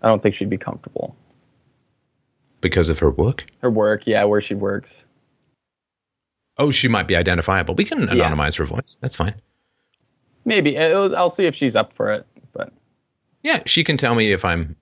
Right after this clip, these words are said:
Speaker 2: entirely mistaken and set me straight and all that. It would be delightful.
Speaker 1: Well, ju-, judging her record against me, I don't think she'll wanna go up against you.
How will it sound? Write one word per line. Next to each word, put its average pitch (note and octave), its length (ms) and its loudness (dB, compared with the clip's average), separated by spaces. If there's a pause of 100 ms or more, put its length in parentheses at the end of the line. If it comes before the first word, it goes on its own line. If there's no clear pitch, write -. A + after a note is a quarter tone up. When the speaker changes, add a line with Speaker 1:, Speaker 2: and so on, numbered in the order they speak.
Speaker 2:
entirely E2 380 0
mistaken F2 460 -2
and D2+ 100 -4
set - 160 -2
me - 80 -6
straight F2 260 0
and E2 100 -2
all E2 120 2
that. D#2 240 -2
It E2 120 -4
would F2 120 -8
be F#2 100 -4
delightful. E2+ 420 -4
Speaker 1:
Well, B2+ 260 0
ju-, D#3 260 -2 (140)
judging D#3+ 300 -2
her C3 140 0
record B2 320 0
against A2 300 -4
me, A#2 120 -2
I G#2+ 120 0
don't A2 180 0
think G#2 120 -4
she'll G#2+ 120 -4
wanna G#2 160 -2
go G2+ 140 0
up G2 100 2
against G2 360 -6
you. G#2 220 0